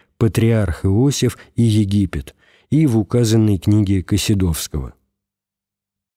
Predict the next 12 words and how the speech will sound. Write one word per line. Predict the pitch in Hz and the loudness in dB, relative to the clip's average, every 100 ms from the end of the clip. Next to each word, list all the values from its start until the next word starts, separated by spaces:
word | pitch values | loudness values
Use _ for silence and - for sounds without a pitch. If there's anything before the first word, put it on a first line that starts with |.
| _ _ _ _ _ - | _ _ _ _ _ 0
«Моисей | 107 110 107 92 - 151 156 | 4 4 2 0 0 2 2
жил, | 127 135 135 117 | 2 2 2 2
как | - 110 - | 0 -2 0
признаёт | 117 110 107 110 107 | 0 2 2 2 0
большинство | 98 101 - 101 - 104 101 95 | 0 -2 0 0 0 0 2 0
историков, | - - 107 101 - 92 - - - | -2 0 0 0 -2 -4 -6 -20 -20
в | - - | -10 -2
тринадцатом | 113 120 170 - 123 110 98 | 2 2 2 0 0 0 2
веке | 101 151 - 113 | 2 0 0 0
до | 101 | 2
нашей | 104 110 - 113 104 | 2 0 0 0 2
эры». | 95 76 | 0 -4